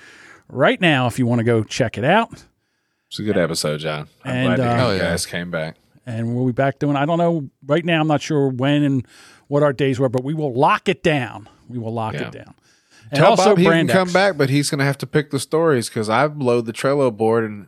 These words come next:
Speaker 2: I don't know how many of those stories he would have participated in. He would have to go take a, a break and sit, uh, turn his camera off. <laughs>
Speaker 1: Yeah. And, you know, like I said, uh, we just do this for fun. And Jason, Jason's, you know, the three fifty that he,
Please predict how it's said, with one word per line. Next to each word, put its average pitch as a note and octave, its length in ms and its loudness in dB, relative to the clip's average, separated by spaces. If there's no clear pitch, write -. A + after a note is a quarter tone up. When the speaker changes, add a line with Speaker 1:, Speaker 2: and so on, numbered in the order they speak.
Speaker 2:
I G#2+ 140 -2
don't D3+ 140 2
know B2+ 100 0
how C3 100 0
many C3+ 120 0
of C3+ 60 2
those C#3 160 2
stories D3 340 0
he D3+ 80 0
would D3+ 80 2
have D3 100 -2
participated A2 540 -2
in. G#2 120 -4
He A2+ 80 -4
would C3+ 120 0
have A#2+ 100 2
to A#2 60 -4
go A#2+ 160 0
take B2+ 340 -2
a, A#2 340 2
a A2+ 40 -2
break C3 360 0
and G2 100 -8
sit, A#2 200 0
uh, A2 300 0
turn B2+ 160 0
his B2 120 -4
camera C#3+ 360 -2
off. F#2 380 -4
<laughs> D3 100 -10
Speaker 1:
Yeah. B2 200 -8
And, F3+ 360 -2
you A#3 160 0
know, B3 100 2
like A#3+ 160 0
I - 20 2
said, A2+ 380 0
uh, C#3 480 2
we C4+ 160 -6
just C4 180 0
do C#4 100 2
this A#3+ 120 0
for G3+ 120 -4
fun. A#3 400 -2
And E3 340 0
Jason, D3+ 460 0
Jason's, G3+ 580 -4
you E3+ 100 -2
know, D3 160 0
the C#3+ 80 0
three A#3 240 -2
fifty G#3+ 320 -2
that D3 160 0
he, D3 160 0